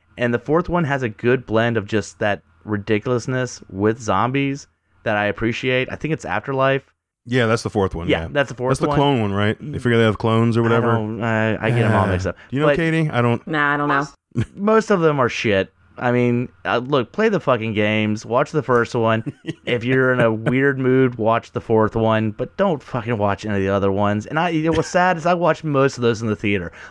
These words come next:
Speaker 1: I kept giving it a chance, like some
Speaker 2: <laughs>
Speaker 1: evil fucking ex-girlfriend. Like, "All right, one more time." And I'm like, "This one's fucking stupid too."
Speaker 2: Yeah, I shared, I sh-, I remember sharing your pain 'cause I think you and I watched at least two or three together, and I'm like, "God damn it.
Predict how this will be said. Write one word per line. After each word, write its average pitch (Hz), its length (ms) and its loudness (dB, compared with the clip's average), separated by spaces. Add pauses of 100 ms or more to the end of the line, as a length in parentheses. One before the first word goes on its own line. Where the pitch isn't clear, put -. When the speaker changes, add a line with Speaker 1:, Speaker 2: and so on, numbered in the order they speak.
Speaker 1:
I 170 80 -2
kept 208 300 0
giving 151 200 0
it 135 80 2
a 107 60 2
chance, 120 380 -4
like 120 140 0
some 113 280 -2
Speaker 2:
<laughs> - 40 -12
Speaker 1:
evil 143 320 0
fucking 123 440 -2
ex-girlfriend. 104 800 0
Like, 104 200 -4 (280)
"All 120 180 -2
right, 123 240 0
one 127 240 -2
more 165 160 4
time." 139 540 2
And 120 80 2
I'm 131 60 0
like, 143 140 -2
"This 277 200 -2
one's 202 160 2
fucking 180 320 -2
stupid 233 420 2
too." 240 480 4 (520)
Speaker 2:
Yeah, 123 240 4
I 127 60 4
shared, 160 340 2
I 135 100 2
sh-, - 80 -10
I - 40 -2
remember 160 220 2
sharing 135 300 2
your 113 80 0
pain 117 240 2
'cause 110 100 2
I 113 60 2
think 143 160 2
you 139 80 2
and 135 80 2
I 131 80 4
watched 120 260 2
at 127 80 -2
least 123 160 -2
two 127 120 0
or 110 80 2
three 117 180 0
together, 98 300 0
and 101 100 0
I'm 104 120 2
like, 107 220 0 (460)
"God 160 500 -2
damn 170 440 0
it. - 180 -8